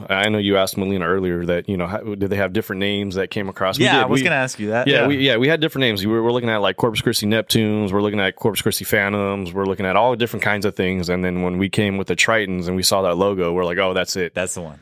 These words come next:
Speaker 1: That's the one. That's the one sticking." So, uh, getting, getting into arena football, you know, you have your owner, so you have your C E O, which is me. You got your chief operations officer, which is Jody Alvey. Um, and then you go down to your team president, Hector Garcia. Director of Operations, Jason Torres.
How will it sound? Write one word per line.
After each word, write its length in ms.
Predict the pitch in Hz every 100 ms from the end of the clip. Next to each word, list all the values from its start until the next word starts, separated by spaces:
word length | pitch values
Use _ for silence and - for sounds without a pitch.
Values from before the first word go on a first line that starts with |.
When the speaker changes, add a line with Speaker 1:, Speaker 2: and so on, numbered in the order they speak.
| -
Speaker 1:
That's 180 | 101 98
the 100 | 101
one. 200 | 90 82
That's 160 | 98 98
the 60 |
one 120 | 101
sticking." 380 | 95 - 92 95
So, 320 | 87 98 92 85 - - _ _ -
uh, 200 | 110 98
getting, 360 | 98 113 120
getting 200 | 110 127
into 400 | 120 120 120 101
arena 240 | 90 101 101
football, 300 | - 95 92
you 80 | 92
know, 60 |
you 200 | 92 95
have 140 | 104 95
your 80 |
owner, 240 | 92 95 90
so 120 | -
you 120 | 92
have 100 | 98
your 80 | 87
C 320 | - 113 104
E 60 | 95
O, 100 | 92
which 180 | 95 101
is 140 | 87
me. 240 | 95 90 -
You 120 | - 95
got 140 | 85
your 60 | 92
chief 240 | 110 98
operations 460 | 92 - 92 - 92
officer, 240 | 90 92
which 220 | 90 -
is 120 | 90 85
Jody 280 | 92 92
Alvey. 400 | 95 87 85 92 110 _ _ _ -
Um, 220 | 92 90
and 100 | 87
then 80 | 90
you 80 | 98
go 100 | 95
down 240 | 90 90 87
to 440 | 95 92 90 87 104
your 160 | 95
team 260 | 90 113 104
president, 440 | 101 101 95 98
Hector 240 | 90 95 95
Garcia. 560 | 87 - 92 90 90 - _ _ _ _ -
Director 260 | 95 101
of 80 | 95
Operations, 720 | 98 - 92 95 - 95 92
Jason 320 | 87 92 92 92
Torres. 460 | 90 87 87 92